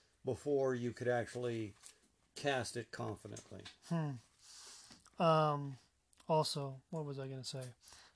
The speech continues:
Speaker 2: Um, we, um, oh, I also remember later we, uh, um, our P C wizards would trade spells with each other all the time when we were higher level.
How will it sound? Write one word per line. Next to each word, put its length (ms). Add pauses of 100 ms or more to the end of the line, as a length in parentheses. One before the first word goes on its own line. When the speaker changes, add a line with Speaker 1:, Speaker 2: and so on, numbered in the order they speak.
(160)
Speaker 2:
Um, 260
we, 220
um, 680 (880)
oh, 160
I 120
also 240
remember 260
later 320
we, 220
uh, 240 (1600)
um, 440
our 140
P 220
C 220
wizards 420
would 140
trade 280
spells 300
with 140
each 140
other 220
all 120
the 80
time 360
when 140
we 60
were 100
higher 220
level. 400